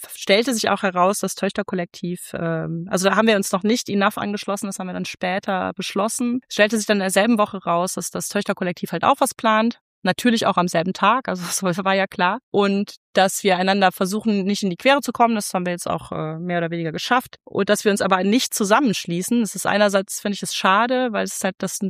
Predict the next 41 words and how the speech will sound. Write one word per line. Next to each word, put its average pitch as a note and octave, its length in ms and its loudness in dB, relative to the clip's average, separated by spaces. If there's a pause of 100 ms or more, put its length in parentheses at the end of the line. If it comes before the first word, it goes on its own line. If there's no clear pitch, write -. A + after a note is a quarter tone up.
(160)
bisschen A3+ 220 2
stärker G#3 320 2
bündeln G#3+ 420 2
würde G3 240 2
und F#3 80 -2
weil E3+ 100 0
es E3+ 100 -6
auch E3+ 60 -4
zum - 160 -2
Beispiel E3 240 -2
unsere E3 180 -2
Pressearbeit F#3 540 0
und F3+ 80 -6
so F3+ 80 -10
stärker F3 320 -6
gebündelt E3+ 440 -6
hätte. G3 340 -2
Ähm, F#3 200 2
aber F#3 160 4
die A3+ 120 6
haben A#3 100 6
halt G3+ 100 2
gesagt, F#3+ 280 2
sie F#3 60 2
möchten F3 440 0
nicht E3+ 160 -4
Leute E3 240 0
von E3+ 140 -6
Parteien F3 400 -2
dabei D#3 300 -4
haben. D#3+ 200 -2
Das, - 160 -8
ähm, D#3 340 -6 (220)
also D#3+ 320 -2 (220)
wär D#3+ 140 2
dann F3 160 2
halt E3 160 0
irgendwie E3 480 0
schade, D#3+ 560 0
weil, D#3 260 -2
äh, D#3+ 240 -4